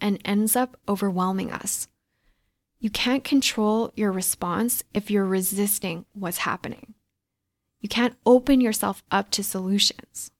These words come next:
You have to bring those stress levels down first, and that's so often the opposite of what most people do. The way that you can start to diffuse some of that stress is by neutralizing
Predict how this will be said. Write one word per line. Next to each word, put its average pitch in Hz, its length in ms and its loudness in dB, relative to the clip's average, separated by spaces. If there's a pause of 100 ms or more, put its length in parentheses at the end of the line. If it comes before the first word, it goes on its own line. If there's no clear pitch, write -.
(1000)
You 214 80 2
have 208 80 -4
to 269 80 4
bring 240 420 6
those 220 180 2
stress 196 340 -2
levels 202 300 -4
down 185 220 0
first, - 640 -2 (540)
and 208 100 2
that's 208 160 0
so 247 360 2
often 208 380 0
the 196 180 -2
opposite 240 640 0
of 202 160 -6
what 180 120 -4
most 202 360 -2
people 170 280 -12
do. - 320 -12 (1900)
The 220 80 2
way 233 220 6
that - 100 0
you - 100 -2
can 240 180 0
start - 320 0
to 208 260 0
diffuse 220 580 0
some 208 200 2
of 190 80 -4
that 147 200 0
stress - 460 0
is 208 140 -2
by 208 160 0
neutralizing 202 1040 0